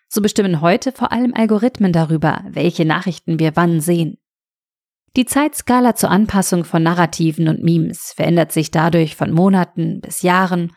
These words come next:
auf Tage bis hin zu Stunden. Aber durch die großen Sprachmodelle haben wir seit diesem Jahr eine neue Herausforderung,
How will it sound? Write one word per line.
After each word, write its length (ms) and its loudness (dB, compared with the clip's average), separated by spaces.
auf 200 -4
Tage 580 -2
bis 180 -2
hin 180 2
zu 100 -4
Stunden. 540 -2
Aber 240 4
durch 160 2
die 160 -2
großen 400 2
Sprachmodelle 800 0
haben 220 0
wir 100 2
seit 220 0
diesem 280 2
Jahr 320 0
eine 220 2
neue 220 2
Herausforderung, 920 -2